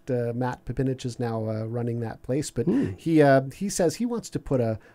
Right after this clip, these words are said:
Speaker 1: a kiosk-like screen on the wall because he
Speaker 2: Oh.
Speaker 1: gets a lot of out-of-town visitors who ask that very question, "What's there to do tonight?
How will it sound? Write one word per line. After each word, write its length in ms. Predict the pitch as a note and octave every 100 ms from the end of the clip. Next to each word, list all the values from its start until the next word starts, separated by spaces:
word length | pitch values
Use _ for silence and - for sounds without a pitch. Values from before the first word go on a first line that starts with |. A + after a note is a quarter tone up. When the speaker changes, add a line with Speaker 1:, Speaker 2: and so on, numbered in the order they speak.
| _ -
Speaker 1:
a 200 | A2+ A2+
kiosk-like 800 | - G#3 F#3 D#3 - - C#3 C3+
screen 580 | - - F3 D#3+ A2+ A#2
on 180 | - A2+
the 60 | A2
wall 500 | C3 D3 F2 F#2+ A#2
because 240 | A#2 G3 C#4
he 40 |
Speaker 2:
Oh. 40 |
Speaker 1:
gets 160 | F#3+ G#2+
a 40 |
lot 180 | B2+ D#3+
of 60 | F#3
out-of-town 480 | C#3 C#3+ - B2+ A#2
visitors 440 | D#3+ G#2 G#2 A2
who 180 | B2 A2 - _ _ -
ask 280 | A2+ -
that 160 | C#3 B2
very 220 | A2+ C#3+
question, 460 | D#3 D#3+ D3+ - G2+
"What's 220 | A#2+ -
there 180 | C3 B2+
to 80 | C3
do 160 | C3
tonight? 460 | B2+ A#2 F2+ -